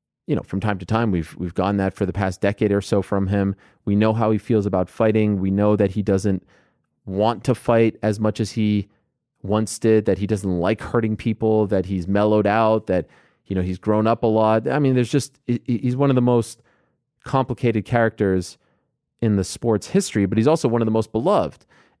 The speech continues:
And I would say we're very protective of Nick because Nick Diaz reminds us why we fell in, in love with this sport. He reminds us why we still love this sport. He's, you know, he's such a unique figure in the sport's history,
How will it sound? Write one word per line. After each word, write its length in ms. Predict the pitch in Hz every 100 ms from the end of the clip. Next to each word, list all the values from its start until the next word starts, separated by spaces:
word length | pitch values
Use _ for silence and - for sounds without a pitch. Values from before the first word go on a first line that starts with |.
| -
And 140 | 113
I 40 |
would 160 | 107 107
say 220 | - 127
we're 160 | 117 110
very 220 | 113 123
protective 600 | - 110 - 160 - 90
of 140 | 90
Nick 400 | 90 82 - - _ _ _ _
because 800 | 113 - 127 110 101 95 98 - _ _ _ _ _ _ _ _ _ _ _ _ _ _ _
Nick 180 | 127 127
Diaz 320 | 143 143 127
reminds 440 | 117 113 123 127 117
us 440 | 107 101 - - _ _ _ _
why 280 | 107 113 123
we 140 | 117 117
fell 320 | - 113 113
in, 300 | 123 120 117
in 140 | - 110
love 180 | 117 139
with 140 | 117
this 140 | 107
sport. 380 | - - 104 101
He 100 | 98
reminds 360 | 107 113 123 117
us 180 | 113 -
why 140 | 110
we 120 | 110
still 320 | 104 - 139
love 200 | 135 107
this 140 | 104 101
sport. 440 | - 110 104 98 - - _
He's, 600 | - 113 107 98 - - _ _
you 100 | 110
know, 220 | 82 - _ _ _ -
he's 200 | 110 -
such 240 | 139 -
a 40 |
unique 420 | 120 113 113 120 -
figure 380 | - 135 127
in 120 | 110 104
the 60 |
sport's 360 | 98 - 110 -
history, 560 | 151 147 - 101 95